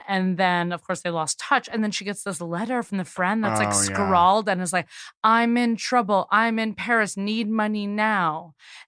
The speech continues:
Speaker 1: And she's like, "Okay," obviously she's, like, a heroin addict 'cause
Speaker 2: Yeah.
Speaker 1: it's, like, the seventies. And then it turns out that her friend is, like, was actually needing money for, like, a
Speaker 2: Her
Speaker 1: rare cancer
Speaker 2: Yeah.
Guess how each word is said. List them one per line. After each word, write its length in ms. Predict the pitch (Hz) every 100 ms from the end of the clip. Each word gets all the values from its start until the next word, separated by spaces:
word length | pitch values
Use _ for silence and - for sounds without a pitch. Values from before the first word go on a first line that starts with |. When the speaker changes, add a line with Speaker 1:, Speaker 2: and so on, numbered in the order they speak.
| -
Speaker 1:
And 280 | 226 214 214
she's 280 | - 220 190
like, 200 | 196 - -
"Okay," 320 | 190 196 175
obviously 440 | - 165 160 -
she's, 220 | 160 165
like, 100 | 156
a 80 | 156
heroin 260 | 156 151 147
addict 400 | 139 139 170 -
'cause 120 | -
Speaker 2:
Yeah. 100 | 156
Speaker 1:
it's, 80 | 127
like, 160 | 156 -
the 80 |
seventies. 480 | 160 165 156 147 147
And 140 | - 196
then 60 |
it 80 | 196
turns 240 | - 202 190
out 160 | 185
that 100 | 185
her 120 | 170
friend 260 | 160 156 160
is, 80 | 165
like, 160 | 160 - - - - _
was 160 | 185 190
actually 360 | 185 190 - 208
needing 280 | 190 185 185
money 200 | 185 208
for, 220 | - 208
like, 220 | 190 180 -
a 80 | 190
Speaker 2:
Her 120 | 165
Speaker 1:
rare 680 | 156 180 185 196 196 202 - -
cancer 1120 | - 190 196 202 - 220 208 202 196 190
Speaker 2:
Yeah. 60 | 175